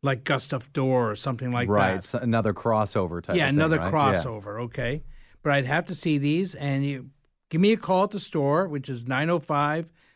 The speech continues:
Speaker 1: seven three seven, four six five three.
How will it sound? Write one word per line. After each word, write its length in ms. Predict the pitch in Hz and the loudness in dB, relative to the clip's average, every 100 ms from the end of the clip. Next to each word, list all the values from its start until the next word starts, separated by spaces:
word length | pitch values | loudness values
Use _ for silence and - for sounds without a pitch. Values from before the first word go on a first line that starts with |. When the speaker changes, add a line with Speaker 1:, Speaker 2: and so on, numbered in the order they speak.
| _ | _
Speaker 1:
seven 540 | - 156 160 190 190 - | -2 0 2 0 -2 -8
three 400 | - 147 165 185 | -6 -2 0 0
seven, 580 | - 151 120 131 180 - _ _ _ _ _ _ _ _ | -2 -2 -2 -2 -6 -10 _ _ _ _ _ _ _ _
four 320 | 151 151 175 170 | 0 4 4 2
six 580 | - 156 147 - - - | -2 -2 -2 -4 -14 -8
five 340 | 139 135 135 120 | -2 0 0 -2
three. 480 | - 127 110 92 | -8 -6 -6 -8